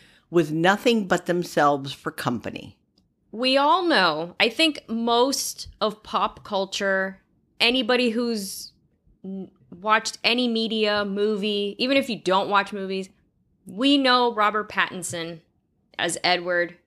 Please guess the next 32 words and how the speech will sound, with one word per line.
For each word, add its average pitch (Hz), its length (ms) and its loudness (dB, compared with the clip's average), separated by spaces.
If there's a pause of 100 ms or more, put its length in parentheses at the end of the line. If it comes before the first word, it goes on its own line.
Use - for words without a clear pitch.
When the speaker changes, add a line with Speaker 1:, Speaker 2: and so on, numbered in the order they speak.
(120)
Speaker 2:
from 160 200 -14
Twilight, 131 480 -8
or 165 140 -4
just 180 400 -4
that 190 320 2
vampire, 180 720 0
that 190 440 0
dude, 202 640 -2 (220)
the 220 140 -2
sparkly 214 680 -2
guy, 175 540 0 (100)
Speaker 1:
<laughs> - 100 -16
Speaker 2:
whatever, 196 760 2 (400)
from 170 460 -4 (960)
Twilight. 151 400 0
This 220 140 0
is 240 80 -2
why 240 160 4
I 240 40 0
cut 240 200 -2
you 220 100 -2
off, 190 160 2
'cause 190 140 -4
I 190 80 0
just 196 200 -8
wanted 196 260 -6
to 185 40 -8
save 165 280 -4
it 156 100 -10
for 170 160 -12
here. 151 400 -12 (120)
Speaker 1:
Mm-hmm. 160 400 -4